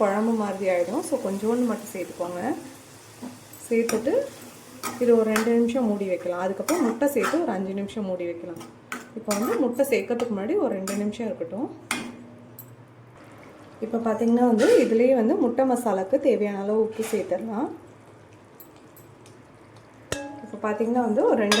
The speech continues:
நிமிஷம் மூடி வைக்கலாம், எண்ணெய் பிரிஞ்சு வந்துரும். இப்போ பார்த்தீங்கன்னா வந்து ரெண்டு நிமிஷம் ஆயிடுச்சு. இப்போ ஓப்பன் பண்ணிடலாம். பாருங்க, ஓப்பன் பண்ணதுக்கப்புறம் எண்ணெய்லாம் பிரிஞ்சு வந்து அவ்வளோ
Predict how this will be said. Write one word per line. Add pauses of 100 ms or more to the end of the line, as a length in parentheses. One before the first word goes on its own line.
நிமிஷம்
மூடி
வைக்கலாம், (540)
எண்ணெய்
பிரிஞ்சு
வந்துரும். (1600)
இப்போ
பார்த்தீங்கன்னா
வந்து
ரெண்டு
நிமிஷம்
ஆயிடுச்சு.
இப்போ (100)
ஓப்பன்
பண்ணிடலாம்.
பாருங்க, (100)
ஓப்பன்
பண்ணதுக்கப்புறம் (440)
எண்ணெய்லாம்
பிரிஞ்சு
வந்து
அவ்வளோ